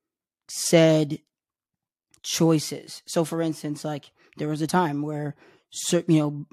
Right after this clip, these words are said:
black, brown minorities weren't in, allowed into certain colleges.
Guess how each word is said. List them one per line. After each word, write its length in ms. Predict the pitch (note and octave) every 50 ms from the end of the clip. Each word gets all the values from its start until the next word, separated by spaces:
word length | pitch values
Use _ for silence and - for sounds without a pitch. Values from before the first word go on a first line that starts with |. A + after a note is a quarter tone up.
| _ _ _ _ _ _ _ _ _ -
black, 560 | E3+ D#3 E3 E3 D#3+ D#3+ D#3 D#3+ D#3 - - _ _ _ _ _ _ _ _ _ -
brown 840 | E3 D3+ D#3+ D#3+ D#3 D3+ D3 D3+ D3 D3 D3 D3 C#3+ C#3+ D3 D3 -
minorities 560 | - D#3 D3+ D3+ D3+ D#3 D3+ D3+ D3+ D3+ C#3+ D#3
weren't 180 | D#3 D3+ -
in, 180 | E3 D#3 D3+ C#3+ -
allowed 440 | E3+ D3+ D3+ D#3 D#3 D3+ D3+ D3+
into 140 | D3+ C#3+ C#3+
certain 240 | D3 - - F3+ D#3
colleges. 540 | - A3+ A3+ D#3+ D3 - - - - -